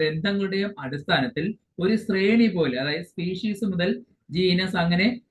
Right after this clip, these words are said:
കിങ്ഡം വരെ ഒരു ശ്രേണിയായിട്ട് ഒരു വ്യക്തമായിട്ടുള്ള ഒരു ഗ്രൂപ്പിൽ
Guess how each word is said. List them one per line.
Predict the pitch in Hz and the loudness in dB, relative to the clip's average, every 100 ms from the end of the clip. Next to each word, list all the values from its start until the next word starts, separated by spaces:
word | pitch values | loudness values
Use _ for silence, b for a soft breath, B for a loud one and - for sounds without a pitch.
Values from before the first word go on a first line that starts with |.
| _ | _
കിങ്ഡം | 196 202 226 240 214 | 4 8 8 8 6
വരെ | 185 185 | 4 2
ഒരു | 185 185 | -2 -2
ശ്രേണിയായിട്ട് | 180 180 190 233 247 196 147 143 185 196 | -2 2 4 6 6 4 2 0 -2 0
ഒരു | 160 175 | -2 -2
വ്യക്തമായിട്ടുള്ള | 175 _ 240 220 208 208 | -6 _ 0 0 0 -2
ഒരു | 202 156 | -4 -2
ഗ്രൂപ്പിൽ | 160 175 185 | -4 -2 -4